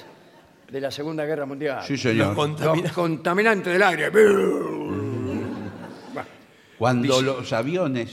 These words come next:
Speaker 2: pe-, discúlpeme, no lo quiero interrumpir.
Speaker 1: No, no, no, por
Speaker 2: No,
Speaker 1: favor.
Speaker 2: no, por favor.
Speaker 1: Ah. Eh, algunas plantas de interior pueden emitir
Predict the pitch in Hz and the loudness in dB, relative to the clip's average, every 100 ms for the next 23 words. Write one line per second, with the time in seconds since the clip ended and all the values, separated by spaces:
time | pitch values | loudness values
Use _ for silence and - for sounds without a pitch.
0 | - - 101 98 104 98 92 - - _ | -14 -14 -14 -12 -12 -10 -10 -12 -20 _
1 | _ _ _ 104 110 107 98 101 214 208 | _ _ _ -6 -4 -6 -4 0 2 2
2 | 220 156 - 131 143 226 190 175 - 120 | -2 -6 -8 -8 -4 -2 -2 -4 -6 -2
3 | 196 - 104 - - - - - - 160 | -4 -4 -12 -12 -20 -20 -20 -18 2 2
4 | 151 196 254 285 - 170 151 131 131 131 | 4 2 4 2 2 4 4 2 -2 -2
5 | 120 233 254 170 131 120 107 110 135 - | 6 6 6 0 -2 -2 -4 -6 -8 -16
6 | - _ - 294 302 254 453 311 302 302 | -20 _ -4 0 2 2 2 4 4 4
7 | 294 277 196 185 220 - - | 4 4 4 2 -2 -6 -20